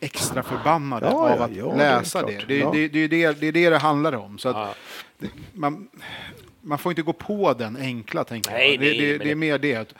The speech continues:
Speaker 3: Nej, det var väl
Speaker 1: vi
Speaker 3: bara
Speaker 1: ska, vi ska vara tillräckligt duktiga och bra och kunna ta den här fighten och hålla det jämnt. Och sen om det blir ett slumpmål åt det andra hållet, det må ha hänt. Men
Speaker 2: Nej, men en, men en av de få, det, och det är väl också så här som man kan tänka på när vi snackar startelvan. Jag tänker bara så här, en av de få vi har i truppen,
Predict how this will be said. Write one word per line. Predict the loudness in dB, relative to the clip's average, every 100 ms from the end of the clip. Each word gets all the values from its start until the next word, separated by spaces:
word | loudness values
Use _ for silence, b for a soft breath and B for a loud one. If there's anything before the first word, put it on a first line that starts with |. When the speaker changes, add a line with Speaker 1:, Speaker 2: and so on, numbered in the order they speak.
| 0
Speaker 3:
Nej, | 2 2
det |
var | 2 4
väl | 6
Speaker 1:
vi | 6
Speaker 3:
bara | 4
Speaker 1:
ska, | 4
vi | 2
ska | 2
vara | 0
tillräckligt | 4 4 6 4 0 -2
duktiga | -4 -4 -4 -2
och |
bra | -2 -2 0 0
och | -2 -6
kunna | -6
ta | -2 2 2
den | 0
här |
fighten | -6 -6 -6 -6 -8
och | -8 -6
hålla | -6 -4
det | -4
jämnt. | -4 -6 -8
Och | -4
sen | -4
om | -2
det | -4
blir | -4
ett | -6
slumpmål | -4 -4 -6 -8 -6 -6
åt |
det | -6
andra | -6 -6
hållet, | -8 -8 -10
det | -8
må | -6
ha | -6
hänt. | -8 -8
Men | -10 8
Speaker 2:
Nej, | 12
men | 12 12
en, | 12 8 8
men | 6
en | 8 8
av |
de | 6
få, | 4 2 4 6
det, | 4 2
och | -2 2
det | 6
är | 6
väl | 4
också | 2 2
så | 2 2
här |
som | 0
man | 0
kan | 0
tänka | 2 2 2
på | 2
när | 2 2
vi | 0
snackar | 0 -2 2 4 4
startelvan. | 4 0 4 4 4 -2 -4 -12 B B B B
Jag | 6
tänker | 6 6
bara | 4 4
så | 4
här, | 6
en | 6 4
av |
de | 0
få | 2 4
vi | 4
har | 4 2 0
i |
truppen, | 0 -2 -4